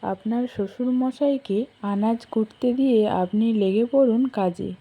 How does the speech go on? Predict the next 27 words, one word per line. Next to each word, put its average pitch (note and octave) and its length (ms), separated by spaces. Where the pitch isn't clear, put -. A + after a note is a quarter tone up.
একশো - 420
মুড়ায় B3+ 460
তেলের A3 320
ওপর A#3 380
পেঁয়াজ, A3+ 360
টমেটো A3 500
ভালো G3 360
করে B3 320
নেড়ে A#3 440
সরষা G3+ 480
বান্নার A3 540
জল B3+ 180
ঢেলে G3 260
দিন। F#3 200
ব্যাস, B3+ 260
বান্নাটাকে G3 720
একটু A3 240
চাপা G#3 360
দিয়ে A3+ 240
ফুটতে G3 520
দিন। E3+ 160
নুন, A#3 200
লঙ্কা, B3+ 380
হলুদ A#3 300
গুঁড়ো A#3+ 260
দিতে G#3+ 300
যেন G#3 200